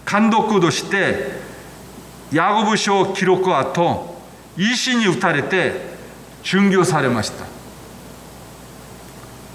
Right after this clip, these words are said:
アンドレはアジアで救助を対策する説教をしてから十字-、十字架で殉教しました。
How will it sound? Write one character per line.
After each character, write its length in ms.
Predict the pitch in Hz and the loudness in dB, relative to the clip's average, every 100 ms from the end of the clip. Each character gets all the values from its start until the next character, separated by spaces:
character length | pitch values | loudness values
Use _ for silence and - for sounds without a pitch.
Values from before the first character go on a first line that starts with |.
| - - - - | -18 -20 -10 0
ア 160 | 175 | 2
ン 100 | 233 | 4
ド 140 | 233 233 | 4 4
レ 160 | 226 | 2
は 560 | 214 208 160 - - - - - - | 2 2 2 -2 -8 -14 -18 -20 -10
ア 220 | 160 185 202 | -2 2 2
ジ 100 | 226 | 2
ア 180 | 208 | 2
で 320 | 170 202 165 - - - - - - - - - - - | 2 2 0 -2 -6 -10 -12 -16 -18 -18 -20 -20 -8 2
救 300 | 285 294 233 | 4 4 2
助 80 | 240 | 2
を 240 | 214 175 | 2 2
対 280 | - 185 208 | 0 0 2
策 320 | 202 202 196 | 2 2 0
す 140 | - | 2
る 80 | 190 190 - - - - - - | 2 4 2 -4 -10 -14 -18 -16
説 400 | - - 247 247 | -12 0 0 2
教 240 | 240 220 208 | 0 2 2
を 360 | 180 - - - | 2 -2 -8 -10
し 100 | - | -6
て 220 | 214 190 | -4 0
か 120 | 160 | 0
ら 360 | 175 165 107 - - - - - - | 2 2 0 -6 -12 -16 -18 -20 -12
十 140 | - 196 208 | 0 2 4
字-、 300 | 196 175 - - - - - - - - - | 6 4 2 -4 -8 -10 -14 -16 -16 -14 2
十 180 | 175 185 | 4 4
字 120 | 165 | 4
架 180 | 165 156 | 2 2
で 220 | 175 147 - - | 2 0 -4 0
殉 240 | 160 156 | 4 4
教 100 | 139 | 4
し 160 | - 123 | 2 -2
ま 140 | 101 | -4
し 80 | |
た。 120 | - | -6